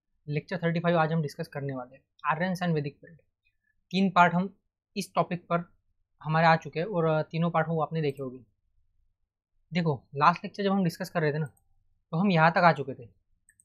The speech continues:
हमने, अ, जो, अ, कुछ इंपॉर्टेंट जो उपनिषद है ना, उसके बारे में डिस्कस कर रहे थे। यहाँ पे यजुर्वेद में हम डिस्कस कर रहे थे कठोपनिषद के बारे में और यहाँ पे कथा डिस्कस कर रहे थे हम नचिकेत और यम की, लेकिन बीच में लेक्चर जो एंड हो जाता है। लेक्चर जो है आपका फ़ोर्टी मिनट का है, लास्ट लेक्चर, थर्टी,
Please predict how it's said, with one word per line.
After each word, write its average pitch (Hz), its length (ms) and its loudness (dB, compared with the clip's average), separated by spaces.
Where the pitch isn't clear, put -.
हमने, 180 360 -2
अ, 143 200 -6
जो, 160 380 -2
अ, 143 300 -4
कुछ - 240 -10
इंपॉर्टेंट 160 680 0
जो 170 120 0
उपनिषद 160 380 -6
है 160 60 -4
ना, 180 80 -2
उसके 165 180 -6
बारे 160 100 2
में 165 80 0
डिस्कस 151 220 -8
कर - 120 -14
रहे 139 100 -4
थे। 170 100 -10
यहाँ 160 260 -2
पे 156 220 -6
यजुर्वेद 175 360 -2
में 175 140 0
हम 175 220 0
डिस्कस 156 280 -4
कर 156 120 -10
रहे 160 80 -6
थे 180 40 -8
कठोपनिषद 143 640 -8
के 131 60 -20
बारे 131 140 -6
में 151 60 -12
और 156 80 -4
यहाँ 147 120 -4
पे 156 100 -14
कथा 156 220 -4
डिस्कस 147 320 -4
कर 135 60 -12
रहे 135 100 -8
थे 147 100 -16
हम 170 120 -14
नचिकेत 170 360 -4
और 156 80 0
यम 139 120 0
की, - 340 -20
लेकिन 170 200 0
बीच 170 180 -2
में 190 60 -4
लेक्चर 170 260 -2
जो 185 120 -2
एंड 151 160 -2
हो 139 80 0
जाता - 240 -16
है। - 60 -20
लेक्चर 160 260 -2
जो 208 120 2
है 208 60 6
आपका 190 200 0
फ़ोर्टी 175 320 0
मिनट 170 200 2
का 147 100 -4
है, 135 80 -2
लास्ट 139 220 -4
लेक्चर, 131 260 -18
थर्टी, 156 540 -8